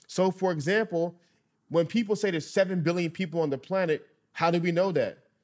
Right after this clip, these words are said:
Somebody gathered the data w-, w-, through, via census, and now they concluded that that's how many people are on the planet. When people say the average white male makes more than the average black male,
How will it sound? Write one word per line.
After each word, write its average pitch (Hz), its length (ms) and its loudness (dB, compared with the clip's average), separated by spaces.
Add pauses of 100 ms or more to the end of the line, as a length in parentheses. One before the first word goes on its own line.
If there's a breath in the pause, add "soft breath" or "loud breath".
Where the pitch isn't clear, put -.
(300)
Somebody 175 640 0
gathered 143 460 2
the 214 100 -2
data 147 400 2
w-, 135 280 -2
w-, 131 280 -8
through, 147 500 -4
via 143 400 2
census, 156 680 -4 (420)
and 160 180 0
now 156 260 2
they 165 160 0
concluded 175 580 -2
that 135 200 2
that's 139 180 -2
how 170 60 -6
many 160 140 -2
people 156 260 -4
are 151 80 2
on 160 80 0
the 165 80 -4
planet. 214 460 -4 (320 soft breath)
When 151 100 0
people 196 300 0
say 202 180 0
the 165 260 -4
average 180 640 0 (320)
white 151 360 2
male 147 400 4
makes 151 360 0
more 170 280 0
than 151 140 0
the 143 140 -2
average 156 520 -2 (180)
black 175 280 0
male, 147 320 2